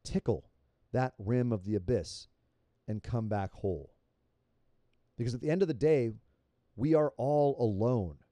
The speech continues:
trapped in our minds. No one will ever truly know exactly who we are or what we're thinking. We are different people to everyone we meet. No one has the exact same perception of us, not even ourselves.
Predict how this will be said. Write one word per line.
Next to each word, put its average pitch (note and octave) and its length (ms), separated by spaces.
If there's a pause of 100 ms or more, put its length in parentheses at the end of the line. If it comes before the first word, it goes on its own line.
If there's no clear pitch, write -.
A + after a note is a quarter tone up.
(540)
trapped - 560
in A#2+ 180
our B2 300
minds. A2 560
No B2+ 240
one A3+ 260
will F3 220
ever D#3 280
truly D3+ 640 (640)
know C3+ 260
exactly B2 580
who A3+ 360
we F3 220
are E3+ 420 (580)
or B2+ 140
what C3 340
we're D#3 120
thinking. D3 460 (580)
We D3+ 160
are D3+ 180
different F#3+ 500
people D#3+ 420 (680)
to - 160
everyone F#3 520
we F3 140
meet. E3 280
No D3 180
one G#3+ 180
has D#3+ 300
the C3 140
exact A#2+ 460
same C#3+ 180
perception C3 440
of E2 80
us, E2+ 140
not F#3 180
even B3 140
ourselves. G#3 640